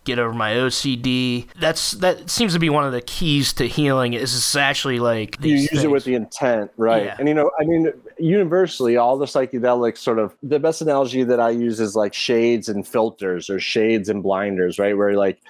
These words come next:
Speaker 2: the blinders on the side of your eyes, like on the horses, just help you look forward, and then you have different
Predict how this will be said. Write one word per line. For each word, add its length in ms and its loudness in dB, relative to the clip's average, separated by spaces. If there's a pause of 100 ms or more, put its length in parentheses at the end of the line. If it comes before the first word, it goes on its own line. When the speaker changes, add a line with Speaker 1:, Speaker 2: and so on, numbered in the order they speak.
(180)
Speaker 2:
the 80 -2
blinders 440 0
on 160 0
the 60 -4
side 280 2
of 60 0
your 180 4
eyes, 380 2
like 220 0
on 160 0
the 60 -2
horses, 600 -2
just 300 -6
help 260 0
you 100 -2
look 160 -2
forward, 580 2
and 80 -2
then 120 0
you 100 2
have 140 -2
different 400 -2